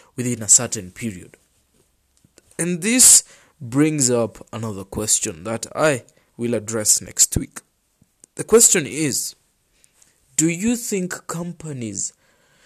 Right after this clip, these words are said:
should control whether or not, uh, should control what time you decide to get a baby?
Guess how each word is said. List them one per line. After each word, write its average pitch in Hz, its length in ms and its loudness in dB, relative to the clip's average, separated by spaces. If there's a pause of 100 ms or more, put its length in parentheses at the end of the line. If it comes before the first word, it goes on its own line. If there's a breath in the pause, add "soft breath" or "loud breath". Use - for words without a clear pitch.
(160 soft breath)
should - 840 2 (260)
control 135 580 0
whether 135 300 0
or - 220 -10
not, 110 540 -10 (840)
uh, 139 200 0 (220)
should - 260 -4
control 143 500 0 (260 soft breath)
what 147 300 2
time 131 460 -2 (300 soft breath)
you 120 480 0
decide 113 500 0
to - 80 -6
get 110 200 -2
a 104 60 -4
baby? 147 460 -6